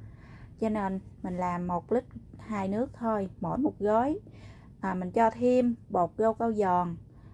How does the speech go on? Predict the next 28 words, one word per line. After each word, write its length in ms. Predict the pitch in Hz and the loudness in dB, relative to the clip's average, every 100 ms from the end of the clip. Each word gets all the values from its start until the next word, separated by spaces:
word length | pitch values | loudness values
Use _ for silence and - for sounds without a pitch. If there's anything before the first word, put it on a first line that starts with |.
| - | -10
Đó, 160 | 294 302 - | -8 -8 -6
cái 100 | 269 | -4
rau 140 | 254 208 | 0 0
câu 200 | 226 220 | 2 2
giòn 240 | 202 185 | 2 0
này 140 | 190 180 | -2 -4
là 120 | 175 | -2
của 180 | 196 214 | -2 -4
Thái. 480 | - 233 233 285 330 - - - - - - - - - - - | -4 -6 -4 -4 -6 -12 -20 -20 -20 -20 -20 -20 -20 -20 -18 2
Cho 180 | 233 233 | 4 6
vào 200 | 214 196 | 6 4
trong 300 | 196 320 220 | 2 2 2
cái 120 | 254 | 2
nồi 260 | 262 220 180 | 2 2 2
này 280 | 185 180 185 190 | 0 -2 -2 -2
là 360 | 185 180 175 - | -2 0 -2 -4
hai 320 | 233 240 233 | 2 4 8
lít 200 | 233 277 - - | 8 6 0 4
tư 260 | 233 233 | 6 6
nước 280 | 220 233 294 - | 6 6 4 2
dừa. 420 | 196 190 185 175 160 - - - | 6 8 8 4 0 -10 -14 -2
Một 280 | 202 180 | -2 -2
cái 120 | - 269 | -4 0
hộp 340 | 247 185 - | 0 0 -2
này 260 | 208 185 185 | -2 -2 -2
là 380 | 190 190 185 180 | -2 -2 -4 -4
một 280 | 180 175 240 | -4 -2 0
lít 160 | 269 | 0